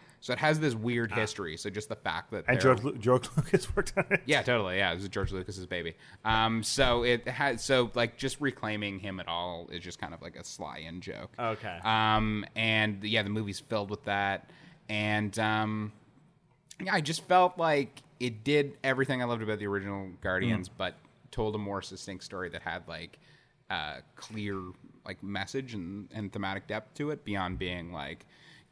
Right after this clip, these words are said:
Speaker 1: getting the gang together, blowing up the bad guy, which I'm not against. I love
Speaker 3: No,
Speaker 1: that
Speaker 3: fine,
Speaker 1: stuff.
Speaker 3: yeah.
Speaker 1: But it, it, it felt like it,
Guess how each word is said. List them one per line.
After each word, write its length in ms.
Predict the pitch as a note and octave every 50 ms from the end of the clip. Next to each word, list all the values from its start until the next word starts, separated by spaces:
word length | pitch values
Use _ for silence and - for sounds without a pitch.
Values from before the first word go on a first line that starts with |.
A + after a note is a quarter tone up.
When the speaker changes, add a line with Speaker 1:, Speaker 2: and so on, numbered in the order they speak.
| _ _ -
Speaker 1:
getting 280 | C3 B2+ C3 B2+ D#3 D#3+
the 60 | D#3+
gang 380 | D3+ E3 E3+ F3+ F#3 F3+ F3 D3+
together, 600 | C3 C#3 C3 B2 B2 B2 B2 B2 B2 B2+ A#2+ A#2 -
blowing 400 | - A#2 A#2+ B2 B2+ C3+ C3+ C3+
up 160 | C3+ C#3 C#3
the 80 | - D3+
bad 360 | C3 B2+ A#2+ A2+ A2 G#2+ F#2+
guy, 320 | G2+ G2 F#2 F2+ F2 E2+ F2
which 220 | G#2 A2+ A#2 C3
I'm 120 | B2+ B2 B2
not 160 | D3+ F3 C3+
against. 340 | A2 G#2+ A#2+ A2 F#2 - -
I 40 | F2+
love 100 | E2+ C3
Speaker 3:
No, 180 | F3 F#3 D#3 A2+
Speaker 1:
that 160 | F2+ F2 -
Speaker 3:
fine, 160 | E3+ D#3 D3 D3
Speaker 1:
stuff. 40 | D3+
Speaker 3:
yeah. 160 | G#3+ A#3 G3 - - - - -
Speaker 1:
But 160 | - B2 A#2+ A#2
it, 140 | A#2 A#2 A2+
it, 180 | B2+ B2 A#2 - -
it 180 | - C#3 C3 -
felt 160 | - E3 D3+ D3
like 180 | D3+ C#3+ D3 C#3+
it, 160 | B2 G2+